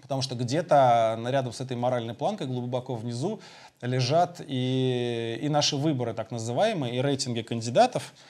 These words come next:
Так называемых кандидатов, вы, как вы помните, мы обещали, мы продолжаем делать еженедельные, а, социологические опросы для того, чтобы вы получали реальную социологию о том, что же сейчас происходит. Давайте посмотрим,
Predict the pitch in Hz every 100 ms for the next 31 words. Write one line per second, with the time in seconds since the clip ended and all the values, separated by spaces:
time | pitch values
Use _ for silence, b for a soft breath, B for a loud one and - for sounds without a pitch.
0 | B B B B - 160 175 156 180 175
1 | 139 127 - 139 175 - 156 - 139 135
2 | 127 131 160 196 - 135 131 135 131 123
3 | 117 117 - - 208 165 127 127 127 127
4 | 120 131 123 127 175 135 127 127 117 123
5 | 113 120 151 180 175 160 139 123 139 117
6 | 113 - 123 139 135 127 - - - 120
7 | 139 131 123 127 175 135 131 127 127 156
8 | 165 143 151 151 156 151 139 120 117 127
9 | - 131 127 127 117 117 113 226 214 160
10 | 147 127 131 131 131 131 262 254 B B
11 | B - 156 175 160 156 165 180 165 151